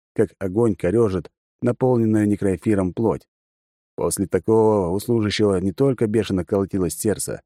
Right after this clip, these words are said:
но и дышалось натужно, словно он пробежал несколько километров без остановок. Все еще пребывая в состоянии легкого ошеломления, подполковник выкрутил руль заметно подрагивающими руками и поехал к следующему пункту назначения.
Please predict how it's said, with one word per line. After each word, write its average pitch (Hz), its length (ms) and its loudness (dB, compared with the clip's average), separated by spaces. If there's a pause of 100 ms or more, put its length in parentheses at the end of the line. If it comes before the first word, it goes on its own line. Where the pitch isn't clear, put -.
(420)
но 110 200 2
и 131 60 2
дышалось 131 500 0
натужно, 101 420 -2
словно 85 340 -2
он 85 120 -2
пробежал 90 500 0
несколько 92 400 -2
километров 95 540 0
без 92 160 -4
остановок. 104 560 -2 (840)
Все 147 120 2
еще 139 160 0
пребывая 131 380 2
в 117 40 0
состоянии 104 560 0
легкого 98 320 0
ошеломления, 98 680 0 (400)
подполковник 135 680 0
выкрутил 104 480 -2
руль 107 260 0
заметно 98 420 0
подрагивающими 92 640 -2
руками 104 500 0 (360)
и 113 80 -2
поехал 135 360 0
к - 80 -10
следующему 113 540 0
пункту 110 320 0
назначения. 107 680 -2